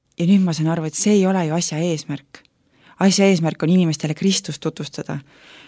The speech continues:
Nagu Kristus tõi inimestele võrdumi, et kas on lihtsam, äh, patte andeks anda või siis öelda, et tõuse üles ja kõnni. Ainult üks saab patte andeks anda.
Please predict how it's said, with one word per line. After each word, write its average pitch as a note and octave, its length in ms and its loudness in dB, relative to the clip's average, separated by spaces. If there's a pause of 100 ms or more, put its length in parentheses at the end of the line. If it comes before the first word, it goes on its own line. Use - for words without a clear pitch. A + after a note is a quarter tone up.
(100)
Nagu F3 240 2
Kristus F#3+ 340 0
tõi E3+ 220 0
inimestele D#3 400 -2
võrdumi, D3+ 400 -2
et - 160 -20
kas - 160 -8
on D#3+ 80 -4
lihtsam, E3 480 -4
äh, D#3 120 -6 (280)
patte G3 320 -2
andeks D3+ 400 -4
anda D3+ 280 -6 (380)
või D#3 140 -4
siis D3+ 160 -8
öelda, D#3 240 -6
et - 100 -14 (140)
tõuse D#3+ 240 -6
üles D#3 180 -4
ja D3+ 60 -10
kõnni. D#3+ 380 -2 (800)
Ainult G3 300 2
üks - 200 -6
saab E3+ 140 -6
patte - 240 -8
andeks C#3+ 340 -6
anda. D3 260 -6